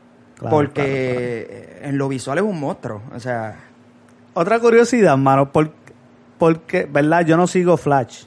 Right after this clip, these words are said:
Speaker 2: Ajá.
Speaker 1: Pero por, ¿cuál era la comparativa que hubo una vez de, del Flash de, del D C Universe con el Flash de la serie? Yo escuché algo ahí de que
Speaker 2: Estaban pensando, la gente estaba pensando que iban a utilizar el mismo Flash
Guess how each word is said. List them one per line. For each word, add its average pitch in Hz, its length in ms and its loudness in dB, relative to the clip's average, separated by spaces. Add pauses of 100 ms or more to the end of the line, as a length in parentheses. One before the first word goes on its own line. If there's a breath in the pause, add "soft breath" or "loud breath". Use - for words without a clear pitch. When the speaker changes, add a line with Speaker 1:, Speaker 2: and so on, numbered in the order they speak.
Speaker 2:
Ajá. 127 260 -8 (600 soft breath)
Speaker 1:
Pero 170 240 2
por, 175 220 0 (220)
¿cuál 180 200 2
era 240 160 4
la 226 140 4
comparativa 185 880 2
que 175 80 0
hubo 170 220 6
una 180 200 4
vez 170 240 2
de, 151 300 2
del 143 260 0
Flash 156 440 0
de, 165 320 4
del 151 360 0
D 156 140 0
C 160 260 0
Universe 165 400 2
con 139 180 0
el 131 80 0
Flash 135 380 -6
de 147 140 0
la 139 100 0
serie? 135 800 -2 (440 soft breath)
Yo 147 240 4
escuché 156 460 -4
algo 170 240 2
ahí 156 280 2
de 151 180 0
que 127 340 -2 (680)
Speaker 2:
Estaban 151 280 -2
pensando, 175 520 -4 (640)
la 123 80 -10
gente 127 200 -10
estaba 156 240 -6
pensando 170 480 -8
que 117 340 -6
iban 123 260 -8
a - 40 -10
utilizar 160 340 -10
el 165 60 -8
mismo 139 280 -8
Flash 151 280 -10